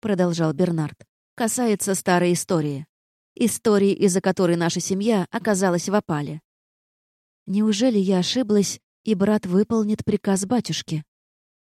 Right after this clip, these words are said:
Отец с трудом сдерживал радостную улыбку. Но это будет неправильно. Дёрнувшись вперёд, я, наплевав на этикет, выпалила:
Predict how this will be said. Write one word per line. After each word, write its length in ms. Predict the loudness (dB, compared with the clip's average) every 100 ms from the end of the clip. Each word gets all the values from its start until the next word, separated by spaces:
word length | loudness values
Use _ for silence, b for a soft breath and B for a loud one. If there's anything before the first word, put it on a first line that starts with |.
| _
Отец 500 | -4 -4 0 0 0
с 100 | -4
трудом 400 | -2 0 2 0
сдерживал 540 | 0 2 2 2 2 2
радостную 500 | 2 0 -4 -2 0
улыбку. 520 | 0 -2 -4 -8 -8 _ _ _ _ _ _
Но 200 | -4 -2
это 280 | 0 0 -2
будет 340 | 0 2 2 0
неправильно. 760 | -2 2 2 2 0 -2 -6 _ _ _ _ _ _ _ -14
Дёрнувшись 760 | 0 4 4 4 0 0 -2
вперёд, 460 | 2 4 6 4 0 -10 -4
я, 200 | 0 0
наплевав 540 | 0 0 2 2 2
на 140 | 0
этикет, 360 | 0 0 0 2
выпалила: 560 | 2 2 2 2 0